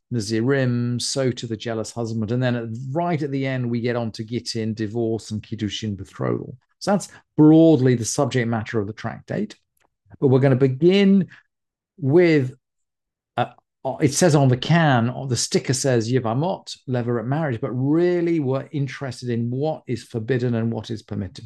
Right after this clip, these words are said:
That is really the subject matter of this tractate. And we need, we're struggling with the obligation from the Torah to marry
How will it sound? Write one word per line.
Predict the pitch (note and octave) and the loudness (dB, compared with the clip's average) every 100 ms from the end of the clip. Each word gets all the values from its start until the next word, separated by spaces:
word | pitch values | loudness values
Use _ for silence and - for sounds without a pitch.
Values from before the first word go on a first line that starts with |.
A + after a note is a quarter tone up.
| A2 | -4
That | C#3 C3+ | -2 0
is | B2 | 2
really | B2+ A#2 | 4 4
the | G#2+ | 2
subject | - C3 A2 - A#2 - | -4 -4 -4 -6 -8 -6
matter | A#2 G#2 - - - _ _ _ _ _ - | -6 -6 -8 -10 -12 _ _ _ _ _ -2
of | A2+ A2 - B2 | -2 -2 -8 -2
this | A2+ G#2 - | 0 0 -4
tractate. | A#2 A2 - A2+ - - _ _ _ _ _ _ _ _ _ _ _ _ _ _ _ - | -6 -6 -8 -8 -10 -14 _ _ _ _ _ _ _ _ _ _ _ _ _ _ _ -2
And | C3+ C3 B2+ - _ _ _ _ _ _ _ _ _ | 2 6 4 2 _ _ _ _ _ _ _ _ _
we | C#3+ B2+ | 0 4
need, | C3+ D3+ F3+ F3 | 6 6 6 4
we're | C#3 - | 2 2
struggling | - - F#3 G3 D3+ G#2+ G#2 G#2+ _ _ _ | -2 -2 2 2 2 2 0 -6 _ _ _
with | A#2+ B2 A#2 A2+ - - | 0 2 2 -2 -12 -8
the | A2+ A#2 | -2 -2
obligation | C3 A#2 B2+ A#2 E3+ F3+ - A#2+ A2 | 0 0 0 0 0 0 -2 -6 -6
from | - C3 | -2 -4
the | |
Torah | A#2+ - C3+ D#3 D#3 A#2 - | -4 -6 -4 -2 -2 -4 -6
to | C3 | -6
marry | B2 C3+ D3+ E3 A#2 F2+ E2+ G2+ | -2 -2 -2 -4 -6 -8 -14 -18